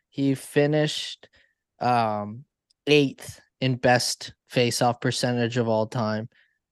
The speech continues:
Um, and he was, like, point, what is it, zero, yeah, point, point nine away from being seventh of all time.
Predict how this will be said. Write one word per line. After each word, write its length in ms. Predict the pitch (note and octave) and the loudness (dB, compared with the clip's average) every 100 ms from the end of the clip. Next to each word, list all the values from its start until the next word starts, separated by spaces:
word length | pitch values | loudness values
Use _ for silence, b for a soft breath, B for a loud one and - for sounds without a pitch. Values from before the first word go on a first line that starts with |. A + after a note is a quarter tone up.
| _ _ - | _ _ -6
Um, 360 | G2+ G2+ G2+ | -4 -2 -4
and 180 | G2+ A2 | -2 -2
he 120 | A#2 | 0
was, 240 | A#2 A2+ B2 | 2 2 2
like, 160 | A2 - _ - | 0 0 _ -12
point, 500 | - C#3+ D3 D3+ - _ b b b b _ _ _ _ _ _ _ _ _ _ _ - | -4 2 4 2 0 _ b b b b _ _ _ _ _ _ _ _ _ _ _ -8
what 140 | B2+ | -6
is 120 | A#2 A2 | -6 -8
it, 140 | A2+ - | -10 -10
zero, 1500 | A#2+ B2+ B2+ B2+ B2+ B2+ C3 B2+ B2+ B2 B2 B2 B2 A#2+ A#2+ _ _ _ _ | -10 -8 0 4 4 6 6 6 6 4 4 4 2 0 -4 _ _ _ _
yeah, 180 | - A#2+ | 0 0
point, 400 | - D3 D3+ D#3+ _ - | 0 2 2 0 _ -10
point 300 | - D#3+ D#3+ | -4 -2 -4
nine 680 | B2+ B2+ C3 C3 A#2+ A2 B2+ _ _ _ - | -6 0 2 4 2 -2 -8 _ _ _ 0
away 240 | B2 A#2+ A#2 | 4 6 4
from 220 | - A#2+ | 2 2
being 260 | A#2 A2+ A2+ | 4 2 0
seventh 480 | - A#2 A2+ A2+ | 0 2 2 -2
of 80 | A2+ | -2
all 160 | G#2+ G#2 | 0 0
time. 360 | - G#2+ G#2 | -2 -4 -4